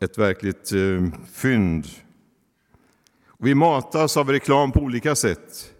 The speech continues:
Och det kan ibland bli för oss, och ganska ofta kanske, en stressfaktor om vi försöker ta in alla de här sakerna och, och måste ta ställning till olika erbjudanden. Vi har ofta också hört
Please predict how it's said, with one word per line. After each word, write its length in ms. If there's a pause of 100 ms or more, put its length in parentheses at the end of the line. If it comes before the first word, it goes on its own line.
(840)
Och 280
det 140
kan 240
ibland 400
bli 180
för 160
oss, 520
och 160
ganska 320
ofta 260
kanske, 300
en 80
stressfaktor 1000 (340)
om 180
vi 140
försöker 520
ta 140
in 200
alla 240
de 180
här 100
sakerna 540
och, 260 (260)
och 600
måste 300
ta 160
ställning 460
till 160
olika 360
erbjudanden. 840 (2250)
Vi 120
har 80
ofta 340
också 280
hört 440